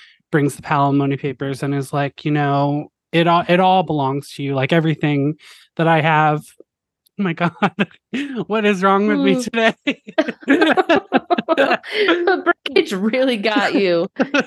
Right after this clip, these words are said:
Speaker 2: We were like, "Let's choose something light. I don't feel like watching something dark this week or sad."
Speaker 1: I don't think I've ever cried so much on the podcast. Um, like, "Everything I have is yours, and, like, it do-, it doesn't matter. I don't care. Like, you can have half of it, you can have all of it." And it's just like,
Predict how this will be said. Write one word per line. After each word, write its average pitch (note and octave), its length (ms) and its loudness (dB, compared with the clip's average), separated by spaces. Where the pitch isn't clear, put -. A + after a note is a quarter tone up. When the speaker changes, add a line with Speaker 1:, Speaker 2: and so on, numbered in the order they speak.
Speaker 2:
We C#4+ 160 0
were C#4+ 140 0
like, C4+ 220 0
"Let's D4+ 280 -2
choose D#4+ 200 -2
something D4 280 0
light. G#3 320 2
I - 120 -2
don't C#4 160 0
feel A#3+ 100 0
like A3+ 160 -2
watching A3+ 280 0
something G#3 280 0
dark F3+ 320 0
this F3 220 -2
week E3 240 0
or F3 100 2
sad." D#3 640 0
Speaker 1:
I G#3+ 60 0
don't D4 140 4
think C#4+ 140 0
I've C4 80 2
ever B3+ 200 0
cried B3 400 0
so B3 120 -8
much A3 200 -8
on G3 120 -12
the F#3+ 80 -14
podcast. F#3+ 540 -6
Um, G#3+ 600 -2
like, A3 200 0
"Everything A3 420 0
I G3+ 120 2
have G3 200 2
is F3 140 0
yours, G3 380 2
and, F3+ 100 -2
like, F#3 160 0
it F3+ 100 -8
do-, G#3 60 0
it F#3+ 220 -2
doesn't F#3+ 320 -2
matter. F3+ 380 0
I F3 80 -2
don't E3+ 160 -6
care. E3+ 520 -4
Like, D3+ 240 -8
you E3 80 -10
can E3 120 -6
have D#3+ 240 -2
half E3 240 0
of D3+ 100 -6
it, D3+ 100 -2
you D3+ 120 -4
can D#3 120 -6
have D3 160 -4
all D3 240 0
of B2+ 80 -6
it." C#3 220 -4
And D3 120 2
it's - 180 -4
just D#3+ 260 2
like, D3 380 0